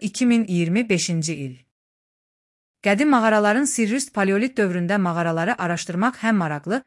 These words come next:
həm də təhlükəli idi. İtaliyada bir qrup tədqiqatçı qədim insanların bu riskli səfərlərə tək getmədiyini ortaya çıxardı. Onlar yanlarında itlərini də götürürdülər. İt və insan izləri, fosilləşmiş ayaq və pəncə izləri bu birlikdə yaşamağın ən qədim dəlilidir.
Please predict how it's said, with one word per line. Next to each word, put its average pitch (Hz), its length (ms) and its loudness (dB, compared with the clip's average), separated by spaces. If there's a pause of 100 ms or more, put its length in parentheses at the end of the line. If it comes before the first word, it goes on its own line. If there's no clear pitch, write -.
(220)
həm 226 180 4
də 214 160 0
təhlükəli 160 480 -4
idi. 135 160 -16 (340)
İtaliyada 220 520 2
bir 277 140 2
qrup 247 220 -2
tədqiqatçı 180 680 -2 (260)
qədim 196 360 2
insanların 202 540 0
bu 240 100 0
riskli 233 240 -4
səfərlərə 196 640 -2
tək 247 300 -4
getmədiyini 160 440 -4
ortaya 160 380 -6
çıxardı. 135 500 -10 (340)
Onlar 220 280 4
yanlarında 233 500 4
itlərini 214 460 0
də 214 140 0
götürürdülər. 151 500 -6 (240)
İt 226 220 -4
və 185 180 0
insan 240 240 0
izləri, 190 260 -2
fosilləşmiş 190 680 -4
ayaq 175 280 -2
və 170 160 -6
pəncə 180 320 0
izləri 175 360 -4 (240)
bu 214 120 0
birlikdə 208 400 2
yaşamağın 190 480 -2
ən 214 240 0
qədim 160 240 -2
dəlilidir. 135 480 -8